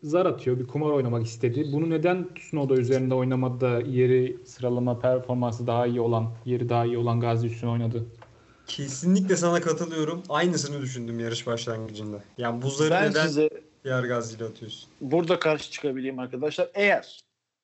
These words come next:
Speaker 3: yağmur yağmaya başlasaydı ve Pierre Gasly ciddi avantaj elde edebilseydi bu yarışı kazanırdı. Orada
Speaker 2: Abi ama
Speaker 3: bayağı yarışı
Speaker 2: sen
Speaker 3: kazanmak ya da işte podyuma çıkmak için bir risk aldılar yani.
Speaker 2: Ama sen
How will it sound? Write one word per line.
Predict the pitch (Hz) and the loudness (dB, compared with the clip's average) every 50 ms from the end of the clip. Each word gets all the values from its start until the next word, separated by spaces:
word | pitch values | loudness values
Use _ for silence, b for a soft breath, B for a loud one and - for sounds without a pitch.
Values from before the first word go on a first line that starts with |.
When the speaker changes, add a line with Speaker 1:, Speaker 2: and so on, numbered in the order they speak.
| _ _ _ _ _ _ _ _ | _ _ _ _ _ _ _ _
Speaker 3:
yağmur | 170 196 202 196 190 180 175 170 160 | -4 -2 0 0 -2 -4 -6 -8 -2
yağmaya | 170 170 165 160 165 175 180 170 165 | 0 0 0 0 -2 -6 -8 -6 -6
başlasaydı | 165 160 - 151 135 - 160 143 127 107 123 117 | -8 -8 -8 -14 -10 -8 -8 -8 -8 -10 -12 -12
ve | 127 120 110 - _ _ _ _ _ _ | -12 -12 -12 -14 _ _ _ _ _ _
Pierre | - 175 185 185 175 165 | -4 0 0 0 0 -2
Gasly | 156 175 175 165 143 139 139 | -2 -4 -4 -4 -6 -8 -12
ciddi | 120 135 - _ - 185 180 | -14 -16 -18 _ -2 -2 0
avantaj | 165 139 110 107 120 117 | 0 -4 -8 -12 -12 -12
elde | 135 135 131 143 | -10 -10 -10 -10
edebilseydi | 147 143 135 151 151 - 170 165 160 139 | -10 -8 -8 -10 -8 -6 -6 -6 -4 -4
bu | 143 | -6
yarışı | 139 139 - 151 139 | -6 -6 -6 -10 -12
kazanırdı. | - 123 104 107 101 95 90 92 92 - _ _ _ _ _ _ _ _ _ _ _ _ _ _ _ _ _ _ _ _ _ _ _ _ _ _ _ _ _ _ _ _ _ _ _ _ _ _ _ _ _ _ _ _ _ _ _ _ _ _ _ _ _ _ _ _ _ _ _ | -14 -12 -12 -12 -14 -14 -18 -20 -20 -20 _ _ _ _ _ _ _ _ _ _ _ _ _ _ _ _ _ _ _ _ _ _ _ _ _ _ _ _ _ _ _ _ _ _ _ _ _ _ _ _ _ _ _ _ _ _ _ _ _ _ _ _ _ _ _ _ _ _ _
Orada | 156 147 143 143 139 160 | -2 0 0 2 4 4
Speaker 2:
Abi | - 165 | 4 4
ama | 185 190 170 139 113 104 | 4 2 2 2 0 0
Speaker 3:
bayağı | 160 170 175 170 160 | 0 2 4 2 2
yarışı | 147 151 156 156 165 | 2 2 0 0 2
Speaker 2:
sen | 180 185 190 | 0 0 0
Speaker 3:
kazanmak | 185 170 - 175 165 165 147 - - | 0 0 -2 -2 -2 -2 -4 -4 -4
ya | 170 175 170 | -4 -4 -4
da | 175 | -4
işte | - 165 | -6 -8
podyuma | 160 - 180 180 165 180 165 170 165 | -6 -4 -4 -2 -2 -2 -4 -4 -8
çıkmak | - - - 175 175 156 | -10 -12 -12 -10 -10 -10
için | - - 196 180 156 | -10 -10 -8 -6 -6
bir | 147 | -6
risk | 151 151 - - | -6 -6 -6 -8
aldılar | 123 101 92 90 87 87 87 | -8 -8 -8 -10 -14 -16 -18
yani. | 78 82 82 - _ _ _ _ | -18 -18 -20 -20 _ _ _ _
Speaker 2:
Ama | 139 165 233 247 202 | -4 -2 0 0 0
sen | 185 - 185 185 208 | 0 0 0 0 0